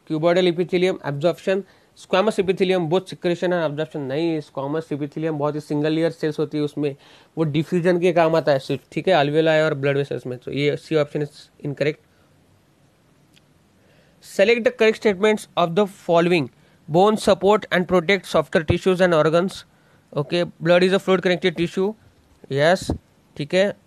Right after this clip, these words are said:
ये पहले दो तो करेक्ट है। Cartilage is type of specialized muscle tissue। नहीं, कनेक्टिव टिश्यू का टाइप होता है।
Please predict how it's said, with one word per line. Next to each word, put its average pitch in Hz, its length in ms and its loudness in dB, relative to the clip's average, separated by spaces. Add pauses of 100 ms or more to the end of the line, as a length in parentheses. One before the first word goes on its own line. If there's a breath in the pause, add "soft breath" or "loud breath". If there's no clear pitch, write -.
(1200)
ये 156 180 2
पहले 170 300 2
दो 175 100 2
तो 175 80 2
करेक्ट 165 280 0
है। 170 80 0
Cartilage 175 500 2
is 175 120 -8
type 175 180 2
of - 360 -2
specialized 175 460 0
muscle 180 220 0
tissue। 180 260 -2
नहीं, 180 200 2
कनेक्टिव 170 320 -2
टिश्यू 175 220 -4
का 175 60 0
टाइप 170 200 2
होता 170 240 0
है। 175 140 0